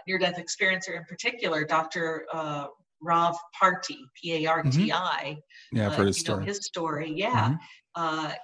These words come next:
Speaker 1: he was an anesthesiologist who was, you know, addicted to his own product, you know, addicted to drugs. And he was shown that in a past life, he had been an opium farmer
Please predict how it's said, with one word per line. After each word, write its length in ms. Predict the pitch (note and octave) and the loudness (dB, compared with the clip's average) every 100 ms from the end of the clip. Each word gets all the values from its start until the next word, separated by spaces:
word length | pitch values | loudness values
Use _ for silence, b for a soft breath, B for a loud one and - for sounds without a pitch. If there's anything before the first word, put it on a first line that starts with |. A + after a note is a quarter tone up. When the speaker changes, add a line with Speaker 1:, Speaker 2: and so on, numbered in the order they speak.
| - | -12
Speaker 1:
he 500 | - A#3 A#3+ B3 F#3+ - | -6 -4 -4 -8 -14 -14
was 240 | E3 F#3 F#3 | -6 -4 -4
an 80 | - - | -8 -8
anesthesiologist 1080 | F3 E3 - E3+ D#3+ E3+ G3+ G3+ E3 D#3+ - | -8 -10 -10 -8 -2 0 0 -2 -6 -4 -4
who 160 | E3+ D#3+ | -2 -2
was, 520 | D#3 D#3 E3+ F3+ - _ _ _ _ _ | 0 0 0 -6 -16 _ _ _ _ _
you 80 | D3+ | -6
know, 120 | D3+ | -2
addicted 500 | D#3+ D#3 D#3+ - F3 | -2 -2 -4 -4 -8
to 380 | - G3+ G3 G3+ G#3 | -6 -8 -8 -8 -8
his 140 | F3+ | -4
own 300 | F3 E3+ F#3 | -2 -2 -6
product, 560 | - E3 D#3 E3 G3 - | 0 2 2 0 -6 -10
you 60 | |
know, 80 | D#3+ | -14
addicted 360 | D#3 F3+ - F3 | -12 -14 -14 -16
to 320 | F#3 F3 E3 D#3 _ _ _ | -14 -12 -12 -14 _ _ _
drugs. 360 | - F3+ - G#3 - b b b b - | -6 -4 -4 -8 -20 b b b b -6
And 220 | F3+ E3+ | -4 -4
he 120 | G#3+ | -6
was 160 | A3+ G3 | -4 -2
shown 420 | - A#3 B3 A3+ | 4 4 4 2
that 180 | F#3 E3 | 2 2
in 60 | |
a 60 | E3+ | -2
past 380 | - F#3 F3 G3+ | -2 -2 -2 2
life, 160 | A3 G#3+ | 2 2
he 100 | G#3 | -8
had 140 | F3 D#3 | -10 -8
been 160 | E3 | -10
an 60 | D#3+ | -8
opium 440 | E3+ G3+ A#3 F3+ D3 | -6 -6 -4 -6 -6
farmer 640 | - C#3+ - C#3 D3+ D3+ | -6 -6 -6 -6 -6 -8